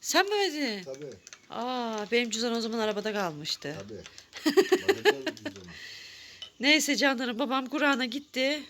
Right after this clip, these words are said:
Speaker 1: Biz de böyle ineklerle karşı karşıya. Ben kahve içiyorum.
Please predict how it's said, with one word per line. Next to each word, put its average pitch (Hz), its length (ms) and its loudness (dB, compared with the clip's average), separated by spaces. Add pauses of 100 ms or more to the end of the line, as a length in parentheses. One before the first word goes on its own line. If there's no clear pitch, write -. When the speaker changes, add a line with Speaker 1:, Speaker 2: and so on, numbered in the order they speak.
(100)
Speaker 1:
Biz 254 200 -6
de 247 100 -2
böyle 262 380 2
ineklerle 247 520 0
karşı 254 320 2
karşıya. 226 680 2 (580)
Ben 277 200 4
kahve 294 280 2
içiyorum. 277 500 0